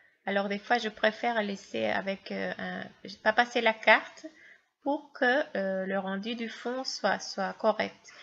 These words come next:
Et je nettoie après. Vous allez voir après comment je vais nettoyer le pochoir pour récupérer un peu de pâte, euh, et pouvoir continuer. Là, je nettoie.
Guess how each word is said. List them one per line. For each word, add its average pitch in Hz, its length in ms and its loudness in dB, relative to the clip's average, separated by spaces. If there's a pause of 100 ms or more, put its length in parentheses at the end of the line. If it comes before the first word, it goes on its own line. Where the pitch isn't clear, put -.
(160)
Et 233 120 2
je 220 120 2
nettoie 226 340 0
après. 202 340 -4
Vous 190 140 -8
allez 190 160 -4
voir 196 220 -4
après 214 320 -8
comment 190 440 -8 (360)
je - 120 -10
vais 202 100 -6
nettoyer 202 680 -4
le 190 160 -6
pochoir 220 520 2 (400)
pour 240 140 -6
récupérer 220 560 -2
un 208 100 -2
peu 208 140 -4
de 214 120 -4
pâte, 214 440 -2
euh, 196 120 0 (440)
et 220 60 -2
pouvoir 208 420 -2
continuer. 196 640 -6 (3500)
Là, 214 80 -2
je 208 100 -2
nettoie. 196 380 -4